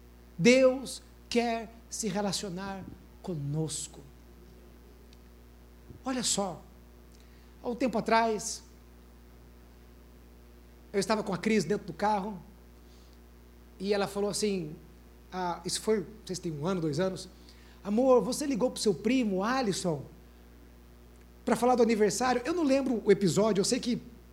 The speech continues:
a gente ia, ia mandar o convite ainda, eu tinha mandado o convite. Sabe,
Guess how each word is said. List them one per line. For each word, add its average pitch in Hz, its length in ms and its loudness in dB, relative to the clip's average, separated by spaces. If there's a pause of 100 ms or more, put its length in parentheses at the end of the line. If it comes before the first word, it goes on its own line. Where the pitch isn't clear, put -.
(800)
a 202 140 2
gente 196 220 2
ia, 196 200 4 (140)
ia 214 180 8
mandar 190 220 2
o 202 80 4
convite 170 320 -2
ainda, 175 260 -2
eu 165 60 0
tinha 220 160 0
mandado 185 280 -2
o - 20 -4
convite. 175 220 -4 (100)
Sabe, 339 240 -6